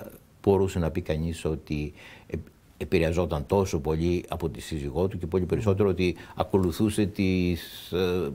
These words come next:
Speaker 1: παρεμβάσεις ή τις εντολές αυτής.
Speaker 2: Ναι, αλλά επειδή εσείς είχατε γράψει και ένα άλλο βιβλίο, το «Πριγκίπισσες στη Δίνη του Πολέμου»,
Speaker 1: Μμμ.
Speaker 2: όπου μιλάτε για πολλές μεγάλες προσωπικότητες της ελληνικής βασιλικής οικογένειας,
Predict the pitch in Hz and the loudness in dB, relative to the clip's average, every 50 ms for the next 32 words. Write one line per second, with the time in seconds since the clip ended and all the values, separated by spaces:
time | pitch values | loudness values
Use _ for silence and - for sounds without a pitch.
0 | 65 - - - 95 90 90 87 80 85 90 104 101 - - - 107 95 80 80 | -10 -14 -2 0 0 0 2 0 0 0 0 0 0 -2 -6 -4 -4 -4 -2 -4
1 | - - 98 85 101 98 101 98 95 85 - 90 78 - - - 78 69 - - | -2 0 2 2 4 4 4 2 2 0 0 -4 -6 -4 -2 -2 -2 -2 -4 -12
2 | - - - - - - - - - - - - - - - - - 180 135 120 | -18 -20 -20 -20 -20 -20 -20 -20 -20 -20 -20 -20 -20 -20 -20 -4 0 2 4 4
3 | 127 143 151 - 135 123 104 123 120 135 139 123 135 156 156 156 147 143 123 123 | 4 4 2 2 -2 -4 -2 0 2 2 2 0 0 0 0 0 2 2 2 4
4 | 123 139 139 - - 139 135 139 139 139 127 117 110 110 110 113 117 117 107 - | 4 4 2 2 -2 -2 0 2 2 2 2 0 0 0 0 0 0 0 -2 -4
5 | 104 101 - 110 104 113 123 123 - - 131 120 - - 117 110 107 104 101 113 | -6 -2 -2 -4 0 0 0 -2 0 -2 -4 -4 -2 -2 0 0 2 2 2 2
6 | 113 113 110 - - - - 104 104 104 101 98 110 120 - 85 76 80 82 85 | 0 0 0 -4 -6 -2 2 2 4 4 4 2 0 0 -4 -6 -6 -6 -10 -10
7 | 87 - - - - - - 135 123 117 - - 123 117 113 110 104 107 107 107 | -12 -14 -18 -20 -20 -8 -2 -2 -2 -2 0 0 0 2 2 2 2 0 0 -2
8 | 107 113 113 117 117 117 120 117 120 104 - - - - - 113 110 113 120 123 | -2 -2 0 0 0 0 0 0 0 0 -2 -8 -16 -4 0 0 2 4 4 4
9 | 120 104 - - - 117 113 107 110 113 113 110 - - 104 - - 101 101 101 | 4 2 0 -6 -4 -2 0 2 4 4 2 2 0 -2 -4 -4 -2 -4 -4 -6
10 | - - 113 110 110 - 113 107 98 - - - 98 - 104 104 104 101 104 - | -2 -2 -2 -2 0 0 -2 -2 -2 -2 -6 -10 -6 -4 -2 0 0 -2 -2 -4
11 | 110 107 113 101 - - 101 98 - - 101 - - 101 95 - 101 98 98 101 | -2 -2 -2 -2 -2 -2 -2 -2 -4 -6 -8 -6 -4 -4 -4 -2 -2 0 0 0
12 | - - - | -2 -4 -8